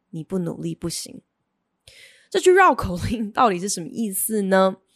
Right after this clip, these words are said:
接下来在节目当中，就让我用哈佛大学商学院的一位教授所发明的一个框架，所出版的一本书，来跟大家说明白，一起来解析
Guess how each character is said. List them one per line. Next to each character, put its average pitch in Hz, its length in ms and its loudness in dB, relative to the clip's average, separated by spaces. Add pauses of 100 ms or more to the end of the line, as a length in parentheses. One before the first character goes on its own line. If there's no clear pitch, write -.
(280)
接 196 100 -4
下 196 220 2
来 175 160 2
在 185 80 -2
节 175 100 -2
目 170 80 -2
当 180 200 0
中， 190 220 -4
就 196 260 -2
让 180 280 -4
我 156 200 -4
用 175 260 -2
哈 320 340 -2
佛 185 300 0
大 190 320 -4
学 170 300 -6
商 220 360 -4
学 175 260 -6
院 185 200 -2
的 175 140 -2
一 175 140 -8
位 175 260 -4
教 311 420 2
授 220 440 -2 (420)
所 - 120 -12
发 285 420 0
明 185 260 0
的 185 300 -2 (160)
一 170 80 -12
个 180 120 -4
框 190 400 -10
架， 190 380 -6 (240)
所 - 180 -6
出 294 320 -2
版 262 260 0
的 - 200 -10
一 214 100 -6
本 - 240 -6
书， 247 500 -4 (300)
来 160 160 -8
跟 185 220 -4
大 302 340 0
家 202 520 0 (140)
说 254 300 0
明 180 240 -4
白， 165 380 -6 (160)
一 294 120 0
起 175 300 -4
来 170 420 -4
解 165 320 -4
析 190 520 -8